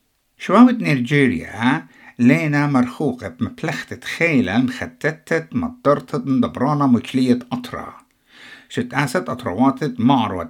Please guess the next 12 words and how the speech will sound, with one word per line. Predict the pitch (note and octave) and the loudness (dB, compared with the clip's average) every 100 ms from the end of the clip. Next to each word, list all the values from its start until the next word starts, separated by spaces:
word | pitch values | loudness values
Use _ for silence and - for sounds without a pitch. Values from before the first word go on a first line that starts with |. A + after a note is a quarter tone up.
| - | -6
أفريقيا | D#3 - F#2+ E2 G2+ B2+ | -6 -4 -8 -6 -2 0
ين | A#2+ E2+ G2+ | 0 -4 -8
إكوس. | E3+ D#3 F2+ D#2 - - - - - | -10 -10 -12 -12 -16 -18 -20 -20 -20
كبشلون | - - B3 - E2 - | -8 2 2 2 -6 -8
نيجيريا | - - - D3+ D#3 D3 D3+ C#3 - - | -8 -10 -8 -2 0 0 0 -4 -10 -8
ومتولون | C3 A#2 A#2 - D#3 G#2+ E2 F2+ | 0 0 0 -2 -2 -2 -4 -6
الطوق | - - C#3 C#3+ - | -8 -2 0 0 -4
إيقونوماية | C3+ F#3+ - G2+ F2 F2 E2+ F#2 A2+ B2 - - | -4 -4 -4 -4 -4 -6 -6 -6 -8 -12 -20 -12
ومخرمتت | F#2+ G#2 A#2+ D#3+ - _ _ _ B2+ A#2+ B2 - - A#2+ - E2 - - | -6 -4 -4 -4 -12 _ _ _ 2 2 2 0 0 0 -6 -12 -16 -6
برخت | C#3+ B2+ - | -4 -2 -4
على | A#2 G#2+ G#2 | -4 -2 -4
النيجر | F#2+ G2+ F2+ E2+ F2 | -4 -4 -6 -6 -8